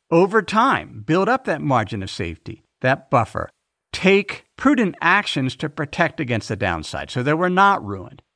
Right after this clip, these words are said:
So that overall, if our risky portion of our, our portfolio suffers deep losses, we won't be ruined. That's how we, we can balance it. Perhaps in that risky portion, that if it suffers major losses and doesn't ruin us,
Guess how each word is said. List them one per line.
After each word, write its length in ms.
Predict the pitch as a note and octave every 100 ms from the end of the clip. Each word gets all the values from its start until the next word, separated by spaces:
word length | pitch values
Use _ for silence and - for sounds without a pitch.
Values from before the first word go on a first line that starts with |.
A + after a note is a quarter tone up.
| _
So 140 | - A3+
that 180 | F3 -
overall, 540 | F#3 F#3 G3+ C#4 F#3
if 160 | E3+ E3+
our 440 | D3 C#3 B2+ B2+ _ _
risky 460 | C3+ D#3+ C4 - G#3
portion 380 | - F3 D#3+ D3
of 160 | A#2+
our, 140 | A#2 -
our 180 | C3
portfolio 720 | A#2+ B2+ - A2+ F#2 F2 F2+ C#3
suffers 520 | - F3 E3 E3 B2+
deep 260 | C#3 B2
losses, 560 | G2+ D#2+ C#2 - C#3+ - _ _
we 180 | C#3+ D#3+
won't 220 | E3+ E3+
be 120 | G3+
ruined. 360 | F#3 D4 A#2 - _ _
That's 200 | A#2+ A#2+
how 140 | D#3+
we, 160 | D#3+ D3 - _ -
we 160 | C3
can 180 | C3+ C#3
balance 440 | F#3+ C4 G#2 -
it. 100 | - _ _ _ _ _
Perhaps 440 | C3 E3+ E3+ E3+ -
in 160 | E3
that 240 | D3 D3 D3+
risky 460 | C#3+ D#3+ D3+ F#3
portion, 640 | D3 - D3 C#3 F#3+ C4 - _
that 160 | - C#3 -
if 220 | G#3+ G#3
it 300 | F3+ - _
suffers 480 | - E3 C#3 C3+ G#2+ -
major 320 | B2+ A#2+ A2+
losses 440 | G2 F#2 - C3+
and 120 | D#3+
doesn't 300 | C#3+ B2 C3
ruin 300 | G#2+ G2+ F2
us, 260 | G2+ G3